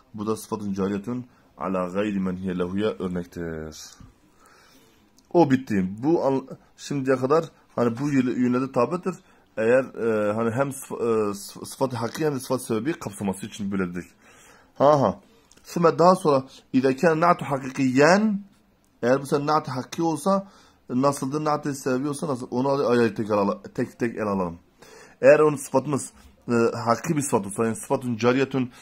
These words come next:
ala men hiye lehu olursa, zâde ala zâlike. Yani zâde ala zâlikel, e, e, hükmü yani, ha. Zâde ala zâlike, e, e, e, el hükmü. Bu söylediğimiz hüküm var ya,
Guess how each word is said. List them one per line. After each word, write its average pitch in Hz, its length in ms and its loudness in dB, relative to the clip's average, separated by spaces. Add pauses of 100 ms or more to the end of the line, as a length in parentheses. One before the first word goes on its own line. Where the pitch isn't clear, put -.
(260)
ala 117 200 6
men 120 200 4
hiye 117 260 2
lehu 131 300 6
olursa, 127 560 4 (1040)
zâde 117 400 2
ala 104 220 2
zâlike. 98 500 -2 (400)
Yani 104 140 -2
zâde 120 300 2
ala 104 340 0
zâlikel, 113 800 -2
e, 98 440 0 (320)
e, 92 260 0 (140)
hükmü 104 320 0
yani, 87 180 -2
ha. 92 160 -2 (560)
Zâde 101 240 0
ala 95 140 2
zâlike, 113 400 -4
e, - 20 0
e, 104 160 -2
e, 104 180 -2
el 101 80 -2
hükmü. 98 460 -8 (3750)
Bu 120 100 0
söylediğimiz 127 420 2
hüküm 139 260 -2
var 190 120 8
ya, 104 160 4